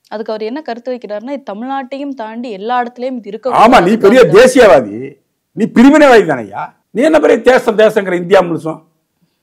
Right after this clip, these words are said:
Speaker 2: இந்தியா முழுசும் நீட்டு கொண்டு வரோம், எல்லா மாநிலமும் ஏத்துக்குச்சு இல்ல?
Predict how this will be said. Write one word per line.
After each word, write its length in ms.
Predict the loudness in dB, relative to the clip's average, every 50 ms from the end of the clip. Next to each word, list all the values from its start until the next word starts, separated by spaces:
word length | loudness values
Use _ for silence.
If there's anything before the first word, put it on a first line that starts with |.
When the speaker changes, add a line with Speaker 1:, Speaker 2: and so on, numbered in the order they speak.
| _ -6
Speaker 2:
இந்தியா 220 | -2 2 4 4
முழுசும் 380 | 4 4 2 2 2 2 4 4
நீட்டு 160 | 4 2 2 0
கொண்டு 200 | 0 0 0 0
வரோம், 220 | 0 -2 -2 -6 -10 _ _ _ _ _ _ _ _ _ _ _ _ 0
எல்லா 220 | 0 2 4 6 6 6
மாநிலமும் 360 | 6 6 4 4 4 6 6 6
ஏத்துக்குச்சு 340 | 4 4 0 -6 -6 -8 -6
இல்ல? 120 | -6 -6